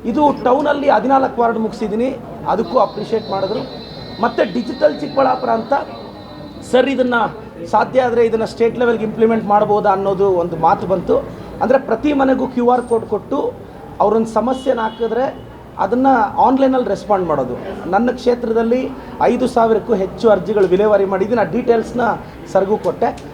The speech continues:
ಮತ್ತು ಇನ್ನು ನನ್ನ ವೈಯಕ್ತಿಕ ಇನಿಷಿಯೇಟಿವ್ ಅಮ್ಮ ಆಂಬ್ಯುಲೆನ್ಸ್ ಅಂತ ಹತ್ತು ಆಂಬ್ಯುಲೆನ್ಸು. ಇದ್ರ ವಿಶೇಷತೆ ಏನು ಅಂದರೆ ಟ್ವೆಂಟಿ ಫೋರ್ ಇಂಟು ಸೆವೆನ್ ಕೆಲಸ ಮಾಡುತ್ತೆ.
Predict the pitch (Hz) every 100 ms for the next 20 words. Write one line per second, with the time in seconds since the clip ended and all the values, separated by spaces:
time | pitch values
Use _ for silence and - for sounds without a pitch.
0 | 240 226 277 247 262 247 233 202 220 254
1 | 277 262 233 220 240 226 208 170 214 214
2 | 196 208 196 196 185 196 196 - 226 190
3 | 180 160 139 - - - - - 180 202
4 | 202 - - 254 - 254 226 226 262 226
5 | 190 - - - 220 233 262 302 269 254
6 | 247 233 226 226 202 196 233 220 190 -
7 | 269